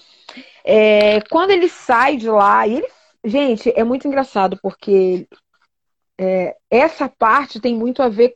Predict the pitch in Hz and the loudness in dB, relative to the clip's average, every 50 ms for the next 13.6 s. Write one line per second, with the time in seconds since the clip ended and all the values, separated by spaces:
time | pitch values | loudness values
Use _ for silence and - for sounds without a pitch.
0 | _ _ - 370 269 277 294 294 277 233 180 208 254 262 269 247 220 214 190 180 | _ _ -2 -2 0 0 0 0 0 -2 -2 -4 -4 -2 -2 -2 0 -2 -2 -2
1 | 175 175 175 170 170 160 165 - _ _ _ _ _ _ _ - - _ - - | -4 -4 -4 -4 -6 -8 -8 -10 _ _ _ _ _ _ _ -20 -20 _ -8 -4
2 | 170 180 190 208 240 254 - _ _ _ _ _ _ _ _ _ - - 175 185 | -2 -2 0 0 -2 -4 -8 _ _ _ _ _ _ _ _ _ -6 -2 0 2
3 | 190 214 226 247 240 240 - - - 254 262 285 294 277 240 - 233 214 202 196 | 2 2 2 2 0 -2 -4 -6 -2 0 0 2 2 0 0 0 0 0 2 2
4 | 196 202 202 202 202 - - 208 196 208 208 - - 240 254 254 247 247 247 - | 2 2 2 -2 -4 -2 -2 -2 -2 -2 -2 -2 0 2 4 4 4 2 2 0
5 | 220 208 180 165 156 156 160 165 156 151 _ _ _ _ _ _ _ _ _ _ | -2 -2 -2 -4 -6 -8 -10 -14 -18 -20 _ _ _ _ _ _ _ _ _ _
6 | _ _ _ _ _ _ _ _ _ _ - 208 208 202 190 190 190 208 - 247 | _ _ _ _ _ _ _ _ _ _ -2 2 2 4 2 2 0 0 -2 0
7 | 247 262 277 262 _ - 311 294 311 339 359 339 311 - - 285 262 - - 247 | 0 0 0 -2 _ 0 0 2 2 2 2 0 0 0 -2 -4 -4 0 0 -2
8 | 247 - - - 240 226 214 214 208 - - - _ - 220 208 226 220 226 226 | -2 -2 -2 -4 -4 -2 -2 -4 -4 -6 -10 -14 _ -4 0 2 4 4 2 0
9 | 220 - _ - 226 226 220 208 202 202 202 185 - _ _ _ - 196 196 196 | -4 -6 _ -2 0 4 6 6 6 6 4 2 0 _ _ _ 0 2 2 2
10 | 196 196 190 - 214 190 190 185 185 180 180 _ _ _ _ _ - - 214 208 | 2 -2 -2 0 2 2 2 2 0 -2 -4 _ _ _ _ _ -14 -10 -8 -6
11 | 208 214 208 202 190 190 190 170 165 170 214 240 208 185 - 190 165 160 160 156 | -6 -4 -4 -4 -4 -4 -6 -6 -6 -4 -4 -4 -6 -6 -10 -10 -10 -8 -8 -6
12 | 165 190 214 220 208 185 180 185 196 208 214 196 170 165 170 170 170 165 165 _ | -6 -4 -4 -4 -4 -6 -6 -6 -4 -4 -4 -4 -4 -4 -6 -6 -8 -10 -10 _
13 | _ - - _ _ _ - 151 170 165 - | _ -20 -20 _ _ _ -2 0 0 0 0